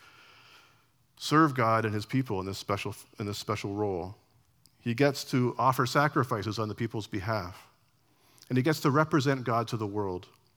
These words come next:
And so as David uses this image of Aaron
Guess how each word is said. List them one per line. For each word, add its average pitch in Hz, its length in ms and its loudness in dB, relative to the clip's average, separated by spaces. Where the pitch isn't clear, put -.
And 151 100 -2
so 190 140 4
as 214 180 8
David 175 380 8
uses 160 340 0
this 135 220 4
image 135 300 2
of 107 140 -2
Aaron 135 540 4